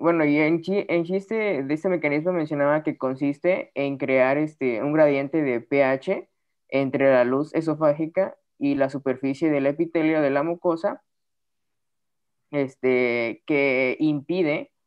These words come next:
la retrodifusión del, del hidrógeno. Y ya, este, hablando de las glándulas, este, submucosas del esófago,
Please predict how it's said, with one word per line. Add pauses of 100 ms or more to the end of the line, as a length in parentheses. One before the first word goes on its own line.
(220)
la
retrodifusión (160)
del,
del
hidrógeno. (1200)
Y
ya,
este,
hablando
de
las
glándulas,
este, (200)
submucosas
del
esófago,